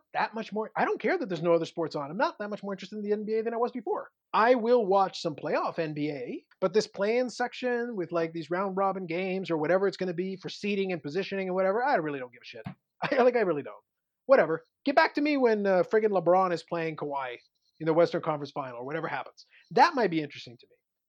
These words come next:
Uh, you know, Giannis playing. That'd be kinda cool. You know, the Raptors doing something. That'd be kinda neat. I'll watch a little bit of that. But basketball, admittedly, basketball is not my favorite.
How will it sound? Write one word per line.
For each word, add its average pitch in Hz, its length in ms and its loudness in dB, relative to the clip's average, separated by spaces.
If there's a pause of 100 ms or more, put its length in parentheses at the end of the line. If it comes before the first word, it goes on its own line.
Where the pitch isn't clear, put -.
Uh, 160 120 0
you 180 160 0
know, 208 100 4
Giannis 208 420 2
playing. 127 280 -10 (100)
That'd 294 160 6
be 254 80 -6
kinda 156 220 -4
cool. - 220 -18 (640)
You 220 100 -2
know, 202 140 2
the 202 80 2
Raptors 220 360 2
doing 170 200 -2
something. 147 260 -8
That'd 440 160 -2
be 381 80 2
kinda 180 220 2
neat. 165 200 4
I'll 240 120 6
watch 175 180 -2
a 160 60 -4
little 147 160 -4
bit 147 100 -6
of 131 60 -8
that. 135 220 -8 (360)
But 196 140 0
basketball, 220 560 2 (100)
admittedly, 180 460 4
basketball 185 420 -2
is 214 80 -6
not 269 120 -10
my 277 80 -6
favorite. 370 280 -6